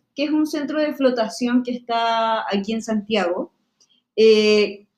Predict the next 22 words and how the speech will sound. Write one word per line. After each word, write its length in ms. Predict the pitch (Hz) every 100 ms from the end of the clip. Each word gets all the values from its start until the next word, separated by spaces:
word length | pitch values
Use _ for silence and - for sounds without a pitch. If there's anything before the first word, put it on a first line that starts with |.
| _
es 160 | 262 -
como 440 | 392 370 359 330
irse 300 | 302 285 330
a 60 | 320
San 240 | 302 262
Pedro 220 | 269 285
de 60 | 285
Atacama 380 | 254 247 226 247
y 20 | 247
bañarse 460 | 226 220 220 226
en 120 | 226 220
esas 260 | 214 220
lagunas 420 | 208 185 196 190
o 40 | 180
en 60 | 170
el 120 | 175
Mar 220 | 170 170
Muerto 540 | 175 185 190 - 185 175
y 220 | 170 160
toda 180 | - 175
la 140 | 151
cosa. 260 | - -